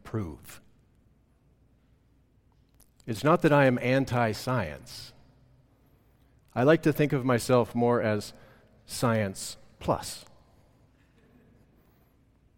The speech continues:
But of course, what science is discovering these days is actually stranger than anything you or I could ever come up with. They tell us, for example, that when you look at stuff really small,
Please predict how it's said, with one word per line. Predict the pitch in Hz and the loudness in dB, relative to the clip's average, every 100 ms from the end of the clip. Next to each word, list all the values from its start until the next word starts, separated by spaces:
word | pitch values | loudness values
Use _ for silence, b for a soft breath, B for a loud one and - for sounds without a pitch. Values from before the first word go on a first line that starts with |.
| _ _ _ _ _ - | _ _ _ _ _ 0
But | 127 | 0
of | |
course, | 123 170 156 | 4 4 4
what | 139 127 | 4 2
science | - 170 160 135 | 6 8 8 6
is | 131 | 0
discovering | 127 - 143 131 127 | -2 4 6 8 6
these | 127 165 113 | 4 4 4
days | 117 110 - B B | 2 2 -2 B B
is | 120 | 2
actually | 127 127 - 117 | 2 2 0 -2
stranger | - 135 131 123 123 | 0 2 4 4 2
than | 120 120 | 2 2
anything | 147 170 104 104 | 2 0 0 -4
you | 110 | -2
or | 113 110 | 0 4
I | 113 107 | 4 2
could | - 110 | 0 -2
ever | 107 110 | -2 -4
come | 117 127 | -4 -4
up | 147 | -6
with. | 92 90 - - _ _ _ _ _ _ _ _ _ _ _ _ _ _ _ _ _ _ _ | -10 -16 -20 -20 _ _ _ _ _ _ _ _ _ _ _ _ _ _ _ _ _ _ _
They | 120 | 0
tell | 123 165 | 6 8
us, | 151 - | 8 6
for | 143 | 4
example, | 123 135 135 131 | 6 6 6 4
that | 123 | 4
when | 127 131 | 4 4
you | 131 | 6
look | 160 | 6
at | 143 | 4
stuff | - 147 117 | 8 6 8
really | 135 156 160 | 6 8 6
small, | 160 165 165 175 170 | 4 2 4 4 2